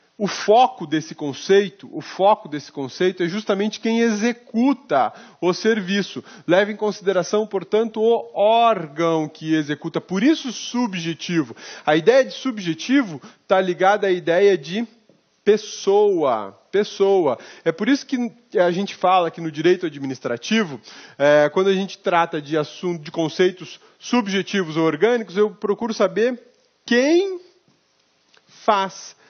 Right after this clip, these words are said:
Quem faz? Essa é a grande pergunta: quem faz? Ou seja, quem executa? É, qual é o sujeito responsável pela execução do serviço? Por isso a ideia de, de subjetivo, né?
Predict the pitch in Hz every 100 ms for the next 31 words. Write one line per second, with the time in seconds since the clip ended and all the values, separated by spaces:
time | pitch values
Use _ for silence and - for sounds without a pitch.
0 | _ _ _ - 220 262 285 - 190 175
1 | 156 165 233 330 277 202 175 240 254 285
2 | 208 208 202 185 - 262 269 220 196 185
3 | - - - - 180 185 180 175 254 269
4 | 233 233 - 247 240 147 117 - - -
5 | 151 160 - _ 233 254 240 233 233 -
6 | 240 151 143 202 226 190 - 135 151 -
7 | 156 147 175 165 170 175 165 156 151 -
8 | - 156 151 - 143 120 120 - - -
9 | - 185 170 175 381 381 277 196 156 160
10 | 165 160 143 127 147 151 151 143 131 139
11 | 135 - 190 156 139 147 - - 151 127
12 | 117 123 175